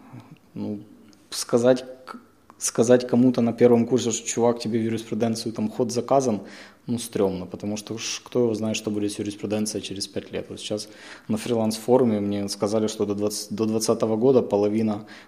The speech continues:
населения, там, по-моему, Северной Америки, э, половина тру-, тру-, трудоспособного населения будет фрилансерами. Поэтому как изменится рынок юридических услуг там в течение ближайших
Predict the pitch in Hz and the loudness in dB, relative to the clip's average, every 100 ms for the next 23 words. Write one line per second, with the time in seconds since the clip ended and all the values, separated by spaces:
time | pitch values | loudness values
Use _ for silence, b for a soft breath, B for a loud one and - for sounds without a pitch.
0 | B 107 - 104 110 107 101 98 95 - | B -2 0 2 2 0 -2 -8 -10 -10
1 | 101 - 110 107 107 107 120 139 - 92 | -8 -4 -4 -2 -2 0 2 2 0 -4
2 | 92 - - 95 95 95 98 98 - - | -6 -10 -10 -8 -8 -8 -8 -10 -10 -2
3 | 104 107 107 101 - - - - 104 - | 0 0 -2 -4 -14 -20 -20 -10 -8 -8
4 | - - 104 143 - 123 107 98 101 - | -6 -2 -2 -2 -2 -2 -2 -2 -6 -6
5 | 113 101 92 90 - - - b b b | -4 -2 -2 -6 -10 -12 -14 b b b
6 | b b b _ - 104 113 107 107 120 | b b b _ -4 -4 0 -2 2 2
7 | 120 113 113 117 113 110 117 117 113 - | 2 0 2 2 2 0 2 2 0 -12
8 | - - 104 104 104 110 117 - - - | -16 -10 -2 0 0 0 -2 -2 -4 -10
9 | - - 113 - 107 - 104 113 107 101 | -8 -4 -4 -4 -4 -2 -2 0 -2 -2
10 | 104 110 110 - | 0 0 0 -2